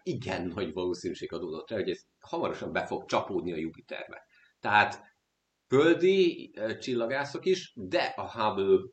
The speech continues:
irányító, ö, mérnökök is ráállították már jó előre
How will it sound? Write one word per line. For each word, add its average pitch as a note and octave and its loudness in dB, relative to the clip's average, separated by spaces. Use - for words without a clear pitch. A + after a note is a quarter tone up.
irányító, D#2+ -6
ö, E2 -10
mérnökök F#2 -6
is - -8
ráállították F2 0
már F#2 0
jó G2 0
előre D#2+ -6